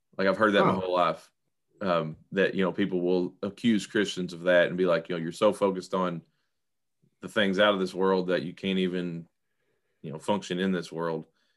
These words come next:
Speaker 1: And I think there's a tight line. Like, you know, we are a peculiar people. We are a different, changed, set aside people. But we still live in a broken, fallen world. If it was only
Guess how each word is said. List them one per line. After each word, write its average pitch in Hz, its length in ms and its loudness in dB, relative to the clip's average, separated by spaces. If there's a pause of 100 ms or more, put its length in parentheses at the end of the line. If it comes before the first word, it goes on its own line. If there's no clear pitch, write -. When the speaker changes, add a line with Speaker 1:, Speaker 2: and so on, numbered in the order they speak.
(340)
Speaker 1:
And 113 80 2
I 139 40 2
think 165 200 2
there's 151 180 4
a 143 80 0
tight 113 380 2
line. 110 340 2
Like, 80 320 -4
you 95 160 -2
know, 87 80 0
we 104 220 2
are 139 320 6 (260)
a 87 60 -12
peculiar 80 560 -4
people. 73 340 -8
We 90 140 -2
are 117 220 0
a 85 200 -2 (720)
different, 85 440 -2 (380)
changed, 85 760 -4
set - 340 -2
aside 78 420 -2
people. 73 460 -8 (720)
But 101 480 4 (800)
we 98 140 0
still 113 260 2
live 98 180 6
in 92 120 2
a 87 40 -2
broken, 87 340 2
fallen 76 300 0
world. 73 320 -6 (960)
If 117 160 0
it - 120 6
was 95 180 0 (180)
only 104 600 2